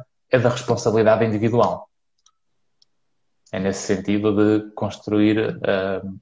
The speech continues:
a responsabilidade, acreditarmos nas, nas capacidades e enfrentar as situações para que não, não se perca demasiado o controlo, porque se perderem o controlo aumenta a ansiedade, se aumenta a ansiedade começam a cismar mais,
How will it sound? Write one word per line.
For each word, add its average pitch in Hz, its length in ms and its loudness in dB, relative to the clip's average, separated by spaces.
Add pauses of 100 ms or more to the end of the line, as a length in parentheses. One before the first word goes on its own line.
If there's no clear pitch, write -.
a 120 60 2
responsabilidade, 107 840 2
acreditarmos 107 560 2
nas, 104 220 -4
nas 110 160 -2
capacidades 123 920 0
e 135 240 -2 (480)
enfrentar 120 520 2
as 117 120 0
situações 123 760 -2
para 123 160 -2
que 127 120 -4
não, 123 340 -2
não 120 180 -2
se - 140 -8
perca 117 300 0
demasiado 110 500 0
o 107 40 0
controlo, 127 680 0 (560)
porque - 200 -12
se - 120 -12
perderem 123 340 4
o 123 80 -4
controlo 123 440 4
aumenta 98 320 -6
a - 20 -6
ansiedade, 135 540 0 (460)
se - 140 0
aumenta 120 340 4
a - 20 4
ansiedade 117 800 2
começam 101 360 -4
a 101 60 -2
cismar 95 520 -4
mais, 151 480 -4